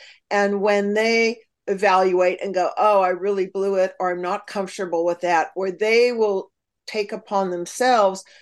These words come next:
some experience to, uh, on the negative polarity.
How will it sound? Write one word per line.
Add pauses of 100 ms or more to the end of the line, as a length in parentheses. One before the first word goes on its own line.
some
experience (960)
to, (100)
uh, (100)
on
the
negative (140)
polarity.